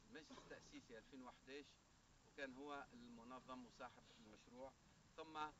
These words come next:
بعد انتهاء الانتخابات قام بتحرير ال-، ال-، التقرير، وكذلك تولى إدارة مشروع خطوة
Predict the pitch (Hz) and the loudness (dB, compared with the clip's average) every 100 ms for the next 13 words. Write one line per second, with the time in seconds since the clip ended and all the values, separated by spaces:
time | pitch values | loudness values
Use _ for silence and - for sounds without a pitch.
0 | - - - - 147 143 131 - - - | -10 -14 -14 10 12 12 10 -6 -12 -14
1 | - 120 127 139 131 127 139 127 120 131 | -12 -10 2 4 4 0 -4 -2 0 2
2 | 139 - 127 135 131 - - 127 127 143 | 2 0 2 2 2 -4 -4 -4 -2 -2
3 | 117 107 107 107 110 104 104 98 - - | -2 -4 -8 -10 -8 -6 -4 -4 -6 -8
4 | - - 135 151 - - - - - - | -8 -2 -2 -2 -4 -14 -14 -14 -14 -14
5 | - - 123 139 139 131 127 - - 135 | -14 -2 8 10 12 10 8 0 -6 -2
6 | 123 143 139 135 - - - 127 135 135 | 0 2 2 0 -6 -8 -2 0 2 2
7 | 131 131 127 131 127 - 123 - 139 135 | 2 0 2 2 2 -2 -6 -4 2 2
8 | 123 - 147 143 135 135 | 2 0 -6 -4 0 0